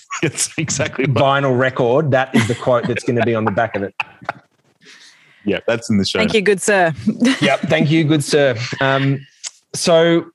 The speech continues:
Speaker 2: we are here talking about business. We are supported generously by our friends at Streamtime and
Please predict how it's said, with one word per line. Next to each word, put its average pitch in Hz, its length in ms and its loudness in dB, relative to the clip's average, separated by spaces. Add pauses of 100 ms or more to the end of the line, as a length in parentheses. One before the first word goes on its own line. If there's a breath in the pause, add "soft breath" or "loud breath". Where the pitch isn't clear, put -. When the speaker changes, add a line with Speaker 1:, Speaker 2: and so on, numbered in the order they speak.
Speaker 2:
we 185 420 2
are 143 140 0
here 214 200 2
talking 160 380 0
about 123 260 2
business. 139 580 -4
We 135 240 2
are 127 480 0
supported 147 640 0
generously 127 680 0
by 117 360 2
our 117 160 -2
friends 117 420 -2
at - 100 -6
Streamtime 120 800 -2
and 101 100 -6